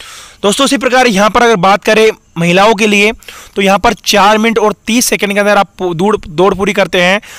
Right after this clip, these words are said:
तो यहाँ पन्द्रह मार्क्स आपको मिलेंगे। तीन मिनट चालीस सेकंड के अंदर करते हैं, तो तेईस नंबर आपको मिलेंगे। और अगर आप यहाँ पर तीन मिनट और पन्द्रह सेकंड के अंदर करते हैं, तो आपको तीस marks यहाँ पर मिलने वाले हैं। दोस्तों, ये रही दौड़ की detail जो मैंने आपको बताई है।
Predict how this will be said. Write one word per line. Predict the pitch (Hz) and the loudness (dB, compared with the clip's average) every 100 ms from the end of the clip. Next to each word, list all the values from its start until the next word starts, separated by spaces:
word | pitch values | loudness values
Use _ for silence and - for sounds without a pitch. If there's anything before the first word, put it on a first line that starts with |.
| - | -10
तो | - | -2
यहाँ | 202 | -2
पन्द्रह | 202 190 202 214 214 151 | 0 -2 0 2 0 -2
मार्क्स | 147 165 - - | -4 -4 -4 -4
आपको | 185 - | -4 -4
मिलेंगे। | 175 180 202 196 233 _ - - - _ | -4 -2 0 -2 -4 _ -20 -20 -20 _
तीन | 208 247 | 0 2
मिनट | 240 254 247 | 2 0 0
चालीस | 233 214 214 | 0 0 -2
सेकंड | - 208 | -4 -2
के | 208 | 0
अंदर | 214 | -2
करते | 214 202 214 | -2 -2 0
हैं, | 196 208 214 - - | 0 0 -2 -12 -14
तो | 180 | -14
तेईस | - - 208 233 | -6 0 0 2
नंबर | 226 220 | 0 0
आपको | 202 196 | 0 0
मिलेंगे। | 180 190 196 196 220 - - - - | -2 0 0 -2 -2 -12 -20 -20 -6
और | 202 - | -4 -2
अगर | 170 214 254 - | 0 2 2 0
आप | 170 196 190 | 2 2 2
यहाँ | 196 | -2
पर | 185 | -2
तीन | 180 - 233 240 | -6 -4 -2 0
मिनट | 233 208 | -2 -2
और | 190 | -2
पन्द्रह | 185 190 202 | -2 -2 -2
सेकंड | 180 160 185 | -2 -6 -4
के | 185 | -4
अंदर | 170 165 | -4 -6
करते | 165 170 165 196 | -4 -6 -4 -2
हैं, | 190 190 196 - - - | 0 0 -2 -8 -20 -20
तो | - - | -10 -6
आपको | 160 - 190 180 _ _ | -6 -2 -4 -4 _ _
तीस | - 226 247 - | -4 -2 -2 -4
marks | 175 160 165 - | -4 -4 -4 -8
यहाँ | 147 | -8
पर | 175 | -10
मिलने | 156 135 143 | -10 -8 -8
वाले | 165 143 131 135 | -8 -6 -4 -4
हैं। | 135 135 _ - - - | -4 -10 _ -20 -20 -6
दोस्तों, | 190 220 262 | -2 0 0
ये | 202 233 | 2 2
रही | 240 240 | 2 0
दौड़ | 196 226 | 0 -2
की | 190 220 | -2 -8
detail | 202 214 | -4 -2
जो | 214 | -2
मैंने | 202 208 | -2 -2
आपको | 196 196 | -4 -4
बताई | 160 190 202 | -2 0 0
है। | 190 202 | 0 -2